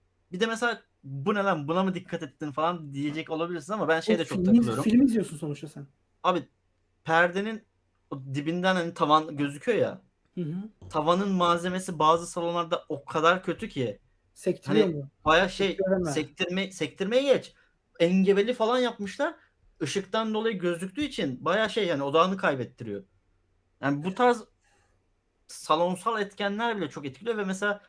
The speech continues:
Speaker 1: dedin ya, "Biz sinema açsak." diye. Bak,
Speaker 2: Hı hı.
Speaker 1: şunu kesin yaparım. Bunu da duyanlar varsa yapsın oğlum,
Speaker 2: Ta-,
Speaker 1: çok
Speaker 2: tavanı,
Speaker 1: güzel fikir.
Speaker 2: tavanı kendin alçalıyorsun değil mi böyle?
Speaker 1: Yok, yok, bayağı şey, koltukları öyle bir tasarlasınlar ki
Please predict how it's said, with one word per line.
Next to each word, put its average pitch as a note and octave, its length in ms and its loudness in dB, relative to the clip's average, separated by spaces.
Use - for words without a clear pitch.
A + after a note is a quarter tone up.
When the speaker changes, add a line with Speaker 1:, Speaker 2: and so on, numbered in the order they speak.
Speaker 1:
dedin F3+ 200 -2
ya, G3+ 140 -2
"Biz D3 80 -10
sinema D3+ 380 -2
açsak." C3+ 460 -4
diye. G#2 260 -6
Bak, E3+ 240 0
Speaker 2:
Hı E3+ 40 -14
hı. - 40 -18
Speaker 1:
şunu C4 280 -4
kesin B3+ 340 -2
yaparım. F#3+ 460 0
Bunu F#3+ 200 -4
da D3+ 140 0
duyanlar F3 420 2
varsa F#3+ 320 2
yapsın D#3+ 320 -2
oğlum, F3 120 0
Speaker 2:
Ta-, A#3 120 8
Speaker 1:
çok D#3 120 0
Speaker 2:
tavanı, A3 160 8
Speaker 1:
güzel A#3+ 140 8
fikir. - 100 -4
Speaker 2:
tavanı B3 260 6
kendin A#3 240 6
alçalıyorsun F#3 640 4
değil G#3+ 120 4
mi F#3 100 2
böyle? C#3 340 -8
Speaker 1:
Yok, G#3 240 0
yok, A3 180 -10
bayağı A#3 240 2
şey, E3+ 280 -6
koltukları F#3 560 0
öyle B3 220 0
bir B3+ 80 -16
tasarlasınlar A#3+ 760 -4
ki F#3 260 -10